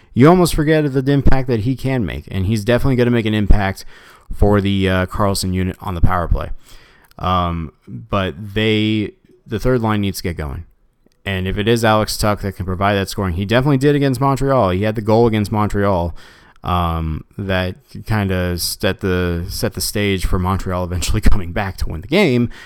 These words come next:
Um, but that's the kind of example that Alex Tuch can give you. That's the kind of play that he can give you on a nightly basis. If he can stay healthy,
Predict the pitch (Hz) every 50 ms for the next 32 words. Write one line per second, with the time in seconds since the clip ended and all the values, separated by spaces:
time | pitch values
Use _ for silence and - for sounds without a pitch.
0 | - - - - _ _ _ - - 98 104 104 101 98 101 87 _ - - 117
1 | 107 92 - 120 117 120 - - 131 107 - 135 127 123 117 113 113 113 110 104
2 | 98 - - - - - 113 101 98 107 104 101 101 90 - 101 95 92 92 90
3 | 90 - - - - 101 95 104 107 113 113 - - - 123 - 123 120 135 117
4 | 85 71 - - - 87 85 - - 95 - - 101 107 107 107 95 - - 104
5 | 107 107 104 104 98 95 87 92 101 95 98 95 92 98 98 87 95 92 92 90
6 | 87 - - - - - - - - 95 98 95 90 90 98 92 92 87 85 92
7 | 92 - - 87 82 82 - - 85 85 90 87 90 90 87 - - 92 87 -
8 | - 92 90 87 107 139 156 - - 110 98 92 92